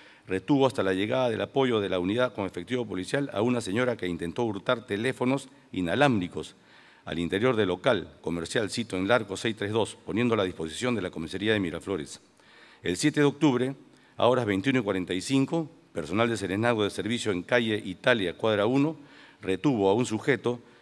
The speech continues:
que estaba sustrayendo autopartes. Con apoyo de la P N P fue puesto a disposición de la comisaría de Miraflores. El miércoles nueve de octubre, a horas cuatro y treinta, personal de servicio de, en Esperanza Cuadra dos, con apoyo de la unidad móvil, con efectivo policial,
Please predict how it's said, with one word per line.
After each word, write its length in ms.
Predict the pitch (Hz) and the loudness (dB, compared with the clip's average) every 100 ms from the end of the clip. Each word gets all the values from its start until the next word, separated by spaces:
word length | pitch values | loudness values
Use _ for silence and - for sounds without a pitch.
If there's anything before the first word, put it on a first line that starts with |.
| _ _ | _ _
que 460 | 95 87 90 - - - - _ _ _ _ - - - - | -4 -4 -4 -14 -20 -20 -20 _ _ _ _ -20 -20 -20 -10
estaba 340 | 107 - 135 | -2 4 6
sustrayendo 460 | 127 110 104 131 127 | 4 0 2 4 4
autopartes. 800 | 113 98 - 156 131 - - - - _ - | 4 0 2 4 4 0 -8 -12 -20 _ -4
Con 180 | 101 | 0
apoyo 360 | 95 - 147 135 | 0 2 2 4
de 80 | 110 | 2
la 200 | 98 92 | 0 0
P 100 | 139 | 2
N 160 | 127 | 2
P 240 | 120 147 147 | 0 -2 -2
fue 180 | - 110 | -6 -4
puesto 260 | 135 - | -2 0
a 20 | |
disposición 480 | 104 95 87 90 131 | -2 -2 -4 -2 -2
de 60 | 123 | -2
la 80 | 101 | -4
comisaría 440 | 82 78 101 120 | -6 -4 0 2
de 80 | 110 | 2
Miraflores. 600 | 90 85 110 98 73 - - _ _ _ | 0 -4 -4 -4 -4 -12 -20 _ _ _
El 120 | 98 | 0
miércoles 380 | 113 147 139 117 | 4 4 2 0
nueve 160 | 135 139 | 2 2
de 80 | 123 | 0
octubre, 420 | - 151 127 110 | 0 0 2 0
a 100 | - | 2
horas 240 | 123 127 - - | 2 2 -4 -2
cuatro 260 | 135 135 117 | 0 0 -2
y 60 | |
treinta, 360 | 110 143 135 113 | 0 2 2 0
personal 320 | 92 101 123 | -2 -2 0
de 80 | 123 | 0
servicio 500 | 98 101 127 110 107 | -2 -4 -4 -2 -2
de, 120 | 95 87 - - - - - | -2 -6 -18 -20 -20 -20 -6
en 120 | 90 | -4
Esperanza 440 | 87 107 131 123 | -2 2 2 2
Cuadra 260 | 107 131 120 | 2 4 4
dos, 200 | 135 147 | 4 0
con 200 | - 92 | -2 -2
apoyo 300 | 92 131 131 | -2 0 2
de 60 | 110 | 4
la 80 | |
unidad 300 | 95 92 117 | 2 2 2
móvil, 400 | 123 131 135 156 147 - - - | 2 2 2 0 -4 -18 -20 -8
con 160 | 90 | -4
efectivo 420 | 90 90 82 135 127 | -2 -4 -2 0 0
policial, 480 | 90 87 - 165 | -2 -4 -2 -4